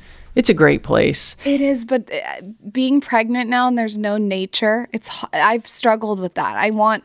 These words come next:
Speaker 2: I want
Speaker 1: I get it.
Speaker 2: snow, or I want a ranch, or I want
Speaker 1: Until
Speaker 2: the
Speaker 1: you have to,
Speaker 2: ocean.
Speaker 1: like, clean your driveway or, like,
Speaker 2: Yeah.
Speaker 1: snowplow your way out of
Speaker 2: Yeah.
Speaker 1: someplace.
Speaker 2: It's, it's, it's harder to get around.
Speaker 1: Yeah, it is. I, you know, we live in a pretty natural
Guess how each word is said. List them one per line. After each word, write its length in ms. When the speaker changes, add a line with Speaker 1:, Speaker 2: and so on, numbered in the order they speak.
Speaker 2:
I 140
want 280
Speaker 1:
I 80
get 160
it. 100
Speaker 2:
snow, 260
or 160
I 100
want 480
a 80
ranch, 580
or 80
I 80
want 400
Speaker 1:
Until 280
Speaker 2:
the 80
Speaker 1:
you 60
have 240
to, 80
Speaker 2:
ocean. 60
Speaker 1:
like, 340
clean 300
your 100
driveway 760
or, 480
like, 200
Speaker 2:
Yeah. 320
Speaker 1:
snowplow 460
your 140
way 200
out 180
of 80
Speaker 2:
Yeah. 80
Speaker 1:
someplace. 540
Speaker 2:
It's, 280
it's, 200
it's 220
harder 300
to 100
get 140
around. 480
Speaker 1:
Yeah, 440
it 120
is. 300
I, 120
you 100
know, 80
we 160
live 380
in 100
a 60
pretty 260
natural 460